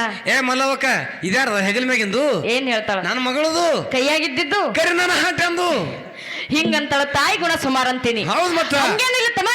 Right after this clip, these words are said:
Speaker 1: ಹಾ, ಹೇಳ್ರಿ.
Speaker 2: ವರ್ಷಕ್ಕೊಮ್ಮೆ ಮಗಳು ಅಪ್ಪುಪಲ್ಲಿ ಹಬ್ಬಕ್ಕೆ ಬಂದಾಳ ಅಂತೇಳಿ ತಿಳ್ಕೊಂಡು
Speaker 1: ತಿಳ್ಕೊಂಡು
Speaker 2: ಬಸ್ ಸ್ಟ್ಯಾಂಡ್ ದಿಂದ ಮಗಳ ಮಕ್ಕಳನ್ನ ಹೆಗಲ ಮ್ಯಾಗ ಕುಂದಿರ್ಸ್ಕೊಂಡು ಬಂದಾಳ. ನೀ ಏನ್ ಭಾಳ
Speaker 1: ಬಂದ.
Speaker 2: ಸಿಟ್ಟು ಮಾಡ್ಲಿಕ್
Speaker 1: ಹೌದು,
Speaker 2: ಹೋಗೋದಿಲ್ಲ.
Speaker 1: ಈಚೆ ಕಡೆ ಒಂದು ಕುಂಡ್ರಿಸ್ಕೋಬೇಕು ಹಂಗೆ.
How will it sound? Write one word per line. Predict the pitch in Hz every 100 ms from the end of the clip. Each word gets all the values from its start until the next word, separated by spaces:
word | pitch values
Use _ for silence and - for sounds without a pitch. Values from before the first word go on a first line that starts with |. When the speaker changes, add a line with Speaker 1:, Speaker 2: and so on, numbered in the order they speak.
| 494 -
Speaker 1:
ಹಾ, |
ಹೇಳ್ರಿ. | 311 330 320 185 - 226
Speaker 2:
ವರ್ಷಕ್ಕೊಮ್ಮೆ | 294 440 - 554 508 508 466
ಮಗಳು | 427 480 415
ಅಪ್ಪುಪಲ್ಲಿ | 427 440 427
ಹಬ್ಬಕ್ಕೆ | 294 294 440 440
ಬಂದಾಳ | 415 392 403
ಅಂತೇಳಿ | 403 370
ತಿಳ್ಕೊಂಡು | 359 359 359 480 494 494 381
Speaker 1:
ತಿಳ್ಕೊಂಡು | 320 339 381 381 339 208 190
Speaker 2:
ಬಸ್ | 262
ಸ್ಟ್ಯಾಂಡ್ | 285 403 415 370
ದಿಂದ | 370 339
ಮಗಳ | 311 381
ಮಕ್ಕಳನ್ನ | 381 359 339 320
ಹೆಗಲ | 262 247 349
ಮ್ಯಾಗ | 339
ಕುಂದಿರ್ಸ್ಕೊಂಡು | 320 294 294 - 277
ಬಂದಾಳ. | 262 262 285
ನೀ | 294 294
ಏನ್ | 370
ಭಾಳ | 285
Speaker 1:
ಬಂದ. | 320
Speaker 2:
ಸಿಟ್ಟು | 302 214 277
ಮಾಡ್ಲಿಕ್ | 240 247
Speaker 1:
ಹೌದು, | 220 202
Speaker 2:
ಹೋಗೋದಿಲ್ಲ. | 349 349
Speaker 1:
ಈಚೆ | 359 381
ಕಡೆ | 381 381
ಒಂದು | 359
ಕುಂಡ್ರಿಸ್ಕೋಬೇಕು | 359 349 311 330 311 254
ಹಂಗೆ. | 254 262 240 202 202 101